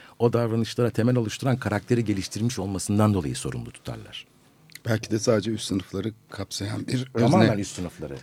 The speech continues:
Speaker 1: Tabii ama yani antik Yunan <clears throat> olduğu gibi elitist bir, e,
Speaker 2: Evet.
Speaker 1: kültür. Yani karakter deyince kadınlara, çocuklara ve kölelere karakter atfetmiyorlar. Bu sadece, <laughs> sadece yetişkin erkeklere atfedilen bir şey. O anlamda hakikaten çok kötü bir,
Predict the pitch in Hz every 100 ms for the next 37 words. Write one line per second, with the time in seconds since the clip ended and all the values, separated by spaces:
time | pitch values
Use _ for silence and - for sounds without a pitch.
0 | - 120 95 - 110 95 87 98 - -
1 | 85 127 143 - 220 147 123 127 127 98
2 | 98 - - 82 - - - - - 80
3 | 98 87 71 110 131 - - 82 73 -
4 | 87 - 95 87 92 82 82 - 82 85
5 | 82 92 82 82 85 104 95 90 82 80
6 | 80 76 69 156 165 - 135 160 131 117
7 | - - - 254 208 254 107 285 147 -
8 | - 151 160 160 151 - - 143 175 131
9 | 254 - - - 156 127 131 147 127 127
10 | 143 120 113 123 139 147 131 123 - -
11 | 107 104 87 80 73 67 - 165 123 117
12 | 135 156 135 127 135 113 98 131 - 127
13 | 151